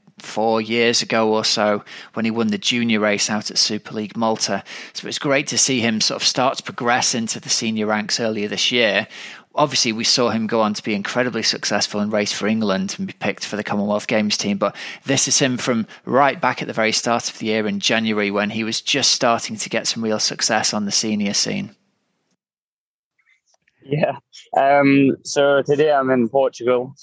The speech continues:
Speaker 2: Uh, I just flew out last night to, uh, a place called Vila Moura. Um,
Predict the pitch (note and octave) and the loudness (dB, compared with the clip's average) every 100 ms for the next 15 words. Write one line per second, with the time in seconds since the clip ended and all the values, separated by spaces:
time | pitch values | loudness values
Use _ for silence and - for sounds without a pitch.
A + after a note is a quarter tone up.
0 | - A#2+ B2 B2 B2 A2+ A2 A2 A2 B2+ | 0 2 4 4 2 2 -2 -2 0 0
1 | C#3 - B2+ B2 B2 B2 B2 A#2 - A#2+ | -2 -2 0 2 2 2 -2 -4 -2 -2
2 | B2 - B2 A#2+ A#2+ - _ - _ - | -2 -2 0 2 0 -6 _ -20 _ 2
3 | A#2+ A#2+ A#2 B2 - _ C3+ C3 - C3 | 4 6 4 2 -4 _ 0 0 2 0
4 | A#2 B2+ C3 B2 C3 C#3 D3 C#3+ _ _ | 2 0 2 2 2 2 0 -4 _ _
5 | - A#2+ A#2 A#2 A#2 A#2+ A2+ | -2 0 2 2 0 -2 -4